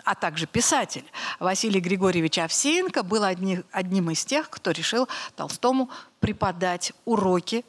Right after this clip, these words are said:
литературного мастерства. Но сначала он написал, э, сначала он написал статью, где тоже высказался вполне, м, э, э,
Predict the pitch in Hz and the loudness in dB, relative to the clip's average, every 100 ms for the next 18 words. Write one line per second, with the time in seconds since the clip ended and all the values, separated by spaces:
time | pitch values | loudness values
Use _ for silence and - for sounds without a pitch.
0 | - 214 208 185 170 180 170 180 196 233 | -4 -2 0 0 0 -2 0 2 4 4
1 | 339 311 262 170 - 233 349 269 208 202 | 4 2 0 -2 -2 0 0 0 0 2
2 | 277 226 208 202 190 233 - 233 196 - | 2 4 4 2 2 0 2 2 2 0
3 | 196 196 180 202 180 202 180 165 170 - | 0 2 0 0 0 2 0 0 -2 0
4 | 156 160 170 175 240 370 480 - - - | 0 0 -2 0 4 4 4 -2 -4 -2
5 | 302 185 180 170 175 165 190 170 170 156 | -2 0 0 4 2 4 2 4 2 2
6 | 190 - 185 165 156 175 - 220 202 196 | 2 2 2 2 0 -2 0 2 6 6
7 | 175 151 147 - 170 156 131 156 - 175 | 6 4 -4 -6 -6 -4 -2 -2 0 0